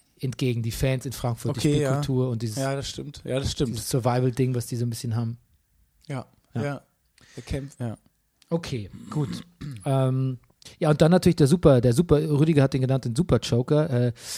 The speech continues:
Speaker 1: Batshuayi. Hat er quasi, kam spät rein, hat zwei Tore geschossen, haben sie ihn gefragt, ob er da nicht, ob das die Wut war, weil er quasi nicht von Anfang an
Speaker 2: Mhm.
Speaker 1: spielen würde. Und hat da gesagt, Mensch Leute, ich bin's eigentlich gar nicht gewohnt, neunzig Minuten zu spielen. Das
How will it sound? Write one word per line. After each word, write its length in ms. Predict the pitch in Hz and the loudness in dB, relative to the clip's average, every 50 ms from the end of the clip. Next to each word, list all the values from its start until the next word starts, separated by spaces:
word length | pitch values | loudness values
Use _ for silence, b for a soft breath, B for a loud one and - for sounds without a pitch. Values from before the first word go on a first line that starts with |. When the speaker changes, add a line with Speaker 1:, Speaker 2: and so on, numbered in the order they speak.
| B B B B | B B B B
Speaker 1:
Batshuayi. 640 | _ 139 156 - - 165 139 120 110 135 180 220 233 220 - - _ _ _ _ _ _ _ _ _ - | _ 2 2 4 4 4 6 6 6 4 4 2 2 -2 -8 -16 _ _ _ _ _ _ _ _ _ -8
Hat 140 | 127 120 - | -6 -4 -4
er 100 | 131 123 | -4 -4
quasi, 480 | - - 127 127 117 120 123 123 127 - | -2 -2 -2 -2 0 0 0 0 -2 -2
kam 160 | - 131 123 | -4 -6 -6
spät 300 | - - 139 135 - 110 | -4 -4 -4 -4 -2 -2
rein, 160 | 113 147 165 | -2 0 0
hat 100 | 170 156 | 0 -2
zwei 120 | - 143 131 | -2 -6 -2
Tore 280 | - 135 135 147 175 175 | 0 0 2 2 2 2
geschossen, 460 | 196 165 - 196 185 - - 214 B B B B B B B B B | 2 2 4 2 2 2 0 -2 B B B B B B B B B
haben 140 | - 139 139 | 0 2 2
sie 80 | 143 | 2
ihn 20 | 147 | 0
gefragt, 320 | 131 - - 156 - - | 0 0 0 0 0 0
ob 80 | 156 135 | -2 0
er 40 | |
da 80 | 131 127 | 0 0
nicht, 220 | 135 127 - - - | -2 -2 -8 -10 -12
ob 100 | - _ | -8 _
das 120 | 135 113 | -8 -4
die 140 | - 143 117 | -4 -4 0
Wut 220 | 131 214 - - 139 | 0 -2 -2 -2 -4
war, 240 | 104 95 98 101 _ _ _ _ _ _ | -4 -4 -6 -10 _ _ _ _ _ _
weil 140 | - 104 101 | -8 -6 -6
er 120 | 98 101 | -6 -8
quasi 240 | 101 - - 107 104 | -10 -8 -8 -4 -4
nicht 120 | 117 117 - | -4 -6 -6
von 100 | 135 123 | -8 -10
Anfang 200 | 120 - - 135 | -8 -8 -4 -4
an 60 | 165 | -4
Speaker 2:
Mhm. 40 | - | -4
Speaker 1:
spielen 340 | 135 135 131 113 107 110 - - | -4 -6 -6 -4 -4 -6 -4 -4
würde. 220 | 107 107 104 98 B B B B B B | -4 -4 -4 -6 B B B B B B
Und 140 | - 110 - | -6 -2 -2
hat 120 | 127 135 - | 0 2 2
da 60 | 185 160 | 2 2
gesagt, 440 | 147 127 107 117 135 165 - _ B B B B B B B B | 2 -2 0 -2 -2 -4 -6 _ B B B B B B B B
Mensch 160 | - 131 - - | -2 -2 4 6
Leute, 200 | 139 156 156 160 | 6 6 6 4
ich 240 | 156 160 123 - - _ _ _ _ _ | 0 0 -6 -6 -10 _ _ _ _ _
bin's 200 | - 160 160 - - | 0 2 2 4 4
eigentlich 200 | 160 160 151 - | 4 4 6 6
gar 100 | 165 156 | 6 6
nicht 100 | 151 - | 6 6
gewohnt, 240 | 151 131 151 202 190 | 6 6 6 6 8
neunzig 280 | 147 147 131 - 143 | 6 4 4 4 0
Minuten 220 | 127 120 135 156 135 | 2 2 2 0 0
zu 100 | - 127 | 0 6
spielen. 280 | 117 127 - 131 123 | 6 8 8 8 6
Das 180 | 131 120 - | 4 4 4